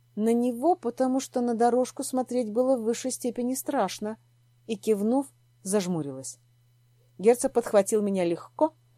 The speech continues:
с такой же лёгкостью развернулся и зашагал обратно. А я с ужасом прислушивалась к скрежету камней и свисту ветра. А затем лорд остановился и с улыбкой произнёс:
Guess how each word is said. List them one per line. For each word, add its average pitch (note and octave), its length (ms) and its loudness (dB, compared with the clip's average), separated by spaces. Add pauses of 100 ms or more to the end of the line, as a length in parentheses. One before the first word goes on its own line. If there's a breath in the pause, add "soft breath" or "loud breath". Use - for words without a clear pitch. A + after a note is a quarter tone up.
(160)
с - 80 -12
такой C#4+ 260 4
же D4 140 4
лёгкостью C#4+ 500 2
развернулся A3 720 2
и D4 40 2
зашагал B3 440 0
обратно. F#3 720 -2 (380)
А F3+ 60 -4
я G#3+ 140 2
с - 280 -4
ужасом F#4+ 440 4
прислушивалась E4 800 2
к - 80 -8
скрежету D4 480 -2
камней D4 480 2
и C#4 40 -2
свисту C#4 480 -4
ветра. A3 600 0 (1200)
А E3 80 -6
затем B3 380 2
лорд A3 240 2
остановился G3 640 -4
и - 20 -6
с - 100 -8
улыбкой G3+ 300 -4
произнёс: E3 600 -8